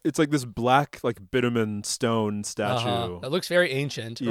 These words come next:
Speaker 1: Yeah.
Speaker 2: alien.
Speaker 1: Yeah.
Speaker 2: Ancient or, and or alien.
Speaker 1: And or alien. Hey, ancient aliens. <laughs>
Speaker 2: Could
Speaker 1: Yeah.
Speaker 2: be. These could be
Speaker 1: Um,
Speaker 2: the ancient aliens.
Speaker 1: these could be the ancient aliens. See, I, I was thinking the whole time, you know, no way these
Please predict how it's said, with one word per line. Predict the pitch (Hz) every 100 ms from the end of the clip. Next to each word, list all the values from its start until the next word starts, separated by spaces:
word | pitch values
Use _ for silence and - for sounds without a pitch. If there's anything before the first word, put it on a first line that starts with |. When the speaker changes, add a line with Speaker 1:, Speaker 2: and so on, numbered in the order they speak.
| 107
Speaker 1:
Yeah. |
Speaker 2:
alien. | 101 139 120 113 131 -
Speaker 1:
Yeah. | 208 202 95
Speaker 2:
Ancient | 160 175
or, | 160 165
and | 143 190
or | 143
alien. | 120 110 107 113
Speaker 1:
And | 123
or | 143 120
alien. | 92 85 101
Hey, | 139 90
ancient | 127 131
aliens. | 127 123 - 214 175 -
<laughs> |
Speaker 2:
Could | 170 165
Speaker 1:
Yeah. | 143
Speaker 2:
be. | 147 - _ _ - -
These | 135 139 135
could | 123
be | 170
Speaker 1:
Um, | 156
Speaker 2:
the | 147
ancient | 131 120
aliens. | 110 107 104
Speaker 1:
these | 147
could | 226
be | 220
the | 135
ancient | - 101
aliens. | 95 92 - _ _
See, | -
I, | 180 170 160
I |
was | 160
thinking | 220 196
the |
whole | 147
time, | 127 107 117 113
you |
know, | 107
no | 143 147
way | 131
these | 113 107 -